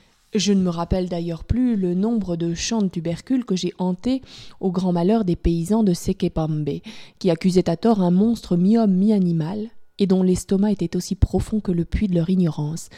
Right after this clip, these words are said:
Puis j'allais à la première heure guetter les canards sauvages qui barbotaient dans la rivière. Leurs plumes bariolées réfléchissaient sur l'onde. J'étais amusée de les voir parader au-dessus des eaux sans se noyer.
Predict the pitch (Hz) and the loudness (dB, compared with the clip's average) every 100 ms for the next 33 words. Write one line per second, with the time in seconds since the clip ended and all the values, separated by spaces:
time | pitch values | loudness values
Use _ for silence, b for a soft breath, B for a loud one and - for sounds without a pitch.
0 | B B B B - 285 285 302 339 254 | B B B B 2 2 4 2 0 0
1 | 214 - 220 214 202 254 330 269 202 196 | 0 2 4 4 4 0 0 0 -2 0
2 | 202 185 - 180 175 170 - 160 165 254 | 0 0 0 0 0 -2 -4 -2 -2 -4
3 | - - 180 175 180 175 185 180 165 160 | -4 -4 -2 0 0 0 0 0 -2 -4
4 | 160 156 160 220 269 b b b b b | -6 -6 -4 -6 -10 b b b b b
5 | 208 202 - - 247 254 214 196 202 196 | 4 4 4 6 6 8 6 6 6 6
6 | 196 226 196 - 185 190 - 196 - 165 | 6 4 0 0 -2 -2 -4 -2 0 0
7 | 160 175 208 214 - _ _ - 190 220 | 0 0 -2 -4 -8 _ _ 0 2 6
8 | 220 214 214 226 175 170 170 180 185 185 | 6 6 6 4 4 4 2 2 0 0
9 | 170 175 196 175 160 170 196 175 170 180 | -2 0 2 2 2 -2 0 0 0 0
10 | 190 180 - 190 180 170 175 | -2 -4 -4 -2 -2 -2 -8